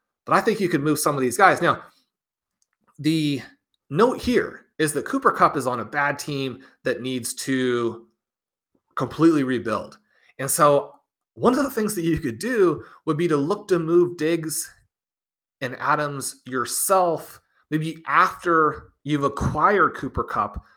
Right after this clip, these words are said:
to give you that scoring for the near future. If you can get him below market and then move your guys, not necessarily even above market, but for the kind of package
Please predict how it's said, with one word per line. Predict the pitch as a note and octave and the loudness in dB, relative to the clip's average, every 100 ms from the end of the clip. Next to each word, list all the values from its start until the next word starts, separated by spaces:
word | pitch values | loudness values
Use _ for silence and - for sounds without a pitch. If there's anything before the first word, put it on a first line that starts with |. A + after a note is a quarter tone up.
| _ | _
to | C3+ | -10
give | A#2+ D3+ C3+ | -4 -4 -2
you | C#3+ | -4
that | C3+ B2+ A#2+ - _ _ _ _ _ _ _ - | -2 0 -2 -6 _ _ _ _ _ _ _ -10
scoring | - E3+ D#3+ D3+ C#3+ C#3+ - - _ | -4 2 4 4 0 -4 -10 -18 _
for | - C3 | -8 -6
the | B2+ | -4
near | B2+ C3 | -2 -4
future. | - B2 A#2+ A#2+ A#2 A#2 - _ _ C3+ | -4 -8 -2 0 0 -2 -20 _ _ -10
If | D3+ | -8
you | G3+ | -6
can | F#3+ D#3+ | -6 -2
get | G3 | 0
him | - F3 B2 | 2 0 -2
below | B2 A#2+ E3+ G#3+ | -6 0 4 4
market | D#3+ B2+ B2+ B2 A#2+ - _ _ C#3+ | 4 0 0 -4 -4 -12 _ _ -8
and | C#3 | -4
then | C3 C3 | -4 0
move | D#3+ E3 | 2 4
your | E3 | 2
guys, | D3 C#3 C3+ C3 B2+ B2 - | 4 2 2 2 0 -2 -4
not | G#3+ | -4
necessarily | B3 A#3+ F#3+ | -4 -6 -6
even | D#3 | -4
above | A#2 D3 F3 D3+ | -2 2 2 2
market, | A#2 A#2 A2 - | -2 -2 -6 -4
but | C#3 | -4
for | D#3 | -2
the | C3+ - - | -4 -4 -10
kind | - - A3+ A3+ | -6 -2 0 2
of | F#3 - | 0 -2
package | - C#3+ D3 C3+ - | -6 -4 -2 -2 -2